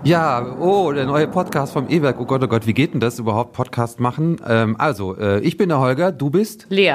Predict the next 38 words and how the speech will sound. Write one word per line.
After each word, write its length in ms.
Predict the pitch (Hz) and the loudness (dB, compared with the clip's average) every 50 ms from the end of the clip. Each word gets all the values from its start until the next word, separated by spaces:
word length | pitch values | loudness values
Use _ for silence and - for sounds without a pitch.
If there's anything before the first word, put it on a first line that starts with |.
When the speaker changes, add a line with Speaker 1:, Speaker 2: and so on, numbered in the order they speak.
| 135 131 | 0 0
Speaker 2:
hi. 300 | 143 170 143 156 170 175 160 147 - - - | 0 0 2 2 2 2 0 -4 -10 -12 -6
Speaker 1:
Hallo 220 | 120 120 131 147 147 | -4 -2 0 0 2
Lea. 260 | 143 131 120 117 95 92 | 2 2 2 2 0 0
Erzähl 280 | - 131 131 - 147 160 | 0 0 2 2 2 2
doch 140 | 170 147 | 2 0
mal, 200 | 123 127 117 110 | 0 0 -2 0
wer 120 | 101 110 104 | 0 -2 -2
bist 300 | 92 110 120 113 - - | 0 -2 -6 -6 -2 -2
du? 280 | 135 139 135 120 95 | 0 0 0 0 -2
Äh, 260 | - - 104 110 107 101 | -4 -2 -2 -2 0 0
warum 220 | 110 110 117 113 | 0 0 0 0
sitzt 320 | 107 123 - - - - | -2 -4 -6 -6 -6 -4
du 40 | 127 | 0
hier 120 | 117 113 113 | 2 2 2
mit 220 | 110 113 113 - | 2 0 0 2
mir 160 | 127 131 135 | 2 2 4
hier 260 | 135 127 131 127 117 | 4 4 2 2 2
im 100 | 110 117 | 2 0
E-Werk 460 | 117 - - 151 143 131 104 95 - - | -2 0 0 0 2 2 0 0 -2 -2
Backstage? 600 | 92 85 - - - - 82 76 - - - - _ _ - | -4 -4 -4 -6 -6 -6 -6 -6 -8 -12 -16 -16 _ _ 0
Speaker 2:
Ja, 260 | 170 190 240 226 190 175 | 2 4 4 4 2 0
das 200 | 170 175 170 - | -4 -4 0 0
war 160 | 202 208 - | 0 2 2
eigentlich 160 | 190 214 - | 0 -2 2
ganz 200 | 220 208 185 170 | 2 2 4 4
lustig. 220 | 226 233 - 269 254 | 2 2 2 2 2
Ich 100 | 240 240 | 2 2
hab 120 | 220 226 | 2 2
in 80 | 226 - | 2 0
Erlangen 320 | - 143 - 214 214 208 | 2 2 0 0 0 -2
studiert, 640 | - - 196 160 185 240 254 277 269 - - - - - | -2 -2 -2 2 4 4 4 4 2 -2 -8 -10 -8 -4
angefangen 460 | - 208 240 233 208 - 233 220 220 | -2 -2 -2 -2 0 0 0 0 0
vor 200 | 214 - 214 180 | 0 2 2 4
über 200 | - 214 226 220 220 - - _ - - - | 4 4 2 2 0 -4 -18 _ -20 -16 -10
zehn 480 | - - - - - 143 139 151 165 | -6 -6 -6 -6 -6 -6 -4 -4 -4
Jahren, 340 | 151 143 139 143 151 156 135 | -4 -6 -8 -8 -8 -10 -10
oh 40 | 131 - | -12 -10
Gott. 220 | - 143 143 170 | -10 -8 -8 -10